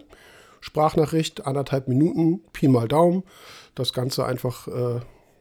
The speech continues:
einfach, ähm, so, wie ihr das Ding ins Smartphone aufnehmt, einfach per E-Mail an info at sangokai punkt org schicken,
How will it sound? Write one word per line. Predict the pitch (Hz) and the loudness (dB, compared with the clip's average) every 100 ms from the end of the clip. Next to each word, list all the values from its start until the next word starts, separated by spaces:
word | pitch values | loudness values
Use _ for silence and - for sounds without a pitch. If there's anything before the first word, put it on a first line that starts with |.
| 185 | -10
einfach, | 127 123 127 - | -6 -6 -6 -4
ähm, | 123 120 120 | -4 -2 -4
so, | 127 139 131 | -4 -4 -4
wie | 135 | -4
ihr | 131 | -4
das | 127 - | -4 -2
Ding | 139 139 | -2 -2
ins | 131 131 - | -2 -4 -6
Smartphone | - 175 - - 143 135 | -2 0 0 0 -2 0
aufnehmt, | 131 139 139 131 131 | 0 0 0 0 0
einfach | 131 127 120 | -4 -4 -6
per | - 131 | -4 -4
E-Mail | 143 139 | -2 0
an | 131 123 | -2 -4
info | 139 - | -4 -4
at | 127 131 | -4 -2
sangokai | 135 139 - 139 | -2 -2 -4 -4
punkt | - 131 | -2 -4
org | - 139 131 139 135 | -2 -4 -2 -2 -4
schicken, | - 139 - 139 | -4 -4 -2 -2